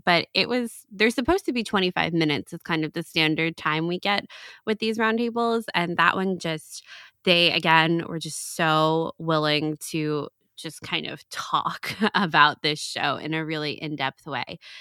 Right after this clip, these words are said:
And it was super cool to kind of have, um, the opportunity, specifically with Beau, to talk specifically about this arc. Um, so a lot of the other people that we got to do the roundtable with were asking specific questions about this arc,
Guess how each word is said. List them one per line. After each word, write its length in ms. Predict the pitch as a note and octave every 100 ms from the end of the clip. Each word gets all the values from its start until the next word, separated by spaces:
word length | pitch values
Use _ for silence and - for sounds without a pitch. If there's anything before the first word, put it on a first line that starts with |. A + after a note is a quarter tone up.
| -
And 200 | - D#3+
it 120 | - D3
was 180 | D#3+
super 360 | - F#3+ E3+ E3+
cool 420 | - D#3+ D3+ D3+
to 160 | - -
kind 260 | - D#3+
of 180 | D#3 D#3 _ - - _
have, 560 | - G3 F#3+ G3 F#3 F#3+
um, 320 | E3 E3 D#3+
the 120 | D#3+ E3
opportunity, 520 | E3+ E3+ G3 F#3 F#3
specifically 560 | - G3+ C4 D#4 D#4
with 200 | A#3+ F3+
Beau, 360 | - D#3+ D#3 D3+ - -
to 220 | E3 D#3 _ _ -
talk 280 | - F3+ -
specifically 680 | - E3+ - F#3+ F#3 D#3+ D3+
about 520 | - D#3 D3+ D3+ -
this 180 | D3+ D3 -
arc. 440 | E3 D3+ - - - - - -
Um, 340 | D#3 D3 D3+
so 340 | - D#3 D3 -
a 80 |
lot 220 | D#3+ D#3 D#3
of 140 | D#3
the 120 | E3
other 200 | D#3 D3+
people 300 | - D#3+ D#3
that 100 | D#3
we 80 | D#3+
got 180 | D3+ -
to 80 | -
do 80 |
the 80 | D#3+
roundtable 640 | D#3+ D#3 D#3+ E3 D#3 D#3
with 320 | D#3 D3+ D3+ -
were 80 | F3
asking 460 | E3 E3 F3+ E3
specific 480 | D#3 E3+ E3 E3 -
questions 520 | - D#3+ - D#3+ D#3
about 260 | E3 D3+ - -
this 180 | D#3+ -
arc, 320 | E3 D#3+ -